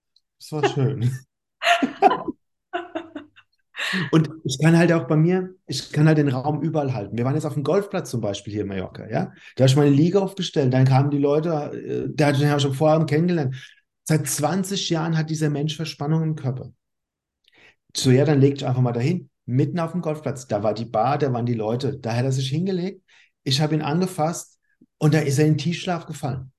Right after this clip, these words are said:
Seine Freundin hat nebendran gestanden und so, „Schnarcht der jetzt?“ Ja. Ich hab gebraucht fünfundzwanzig Minuten. Nach fünfundzwanzig Minuten hab ich ihn wieder zurückgeholt. Er setzt sich auf.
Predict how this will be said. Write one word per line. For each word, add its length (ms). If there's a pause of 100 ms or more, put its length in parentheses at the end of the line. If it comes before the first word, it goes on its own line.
(100)
Seine 260
Freundin 400
hat 140
nebendran 480
gestanden 300
und 100
so, 180
„Schnarcht 540
der 80
jetzt?“ 400 (340)
Ja. 320 (2000)
Ich 40
hab 160
gebraucht 600
fünfundzwanzig 840
Minuten. 420 (760)
Nach 140
fünfundzwanzig 560
Minuten 540 (920)
hab 140
ich 80
ihn 60
wieder 120
zurückgeholt. 840 (420)
Er 380
setzt 400
sich 180
auf. 400